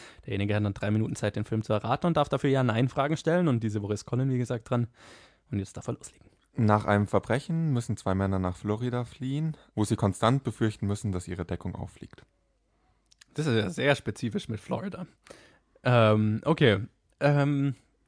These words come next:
Speaker 1: nach einem Verbrechen, der Film spielt logischerweise komplett in Amerika, denke ich mal.
Speaker 2: Ja.
Speaker 1: Ähm, die zwei sind davor noch nicht in Florida, schätze ich mal,
Speaker 2: Ja.
Speaker 1: wenn sie nach Florida fliehen
Speaker 2: Ja.
Speaker 1: müssen. Okay, ähm, ist der nach zweitausend rausgekommen?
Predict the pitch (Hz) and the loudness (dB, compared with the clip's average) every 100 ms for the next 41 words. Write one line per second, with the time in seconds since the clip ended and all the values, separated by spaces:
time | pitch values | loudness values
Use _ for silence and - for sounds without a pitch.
0 | _ - 123 123 135 - 123 117 117 110 | _ -4 0 0 0 -2 -2 -2 -4 -4
1 | 113 104 - 139 131 127 - 131 123 123 | -2 -2 -2 0 0 -2 -2 -4 -2 -2
2 | 120 120 113 117 113 123 151 151 147 156 | 0 0 0 0 -2 -2 -2 0 2 2
3 | 165 160 160 - 185 226 - - - - | 0 -4 -4 -4 -2 -2 -6 -16 -20 -20
4 | - - - 123 120 123 123 120 113 _ | -20 -14 -2 0 2 0 0 -2 -4 _
5 | _ _ _ _ _ _ - 123 - 110 | _ _ _ _ _ _ -6 -4 -4 -4
6 | 113 110 - 107 107 107 147 - - 143 | -2 -2 -2 -2 0 0 -2 -4 -8 -6
7 | - 160 180 175 190 - _ _ _ - | -2 -2 0 0 0 -4 _ _ _ -20
8 | - _ _ - 147 151 156 170 185 _ | -20 _ _ -10 -6 -4 0 0 -2 _
9 | _ 107 127 123 120 123 127 - 131 123 | _ -10 -6 -6 -4 0 0 2 0 2
10 | 131 - 135 139 139 - 156 - - - | 0 0 2 4 4 2 -4 -6 -18 -20
11 | - - - - 135 131 131 110 - - | -20 -20 -20 -4 0 2 2 2 0 0
12 | 139 139 143 143 147 139 _ _ 143 147 | 2 2 0 -2 -2 -6 _ _ -2 0
13 | 135 127 127 123 127 139 151 151 165 180 | 0 0 0 0 0 -2 -4 -2 -2 -2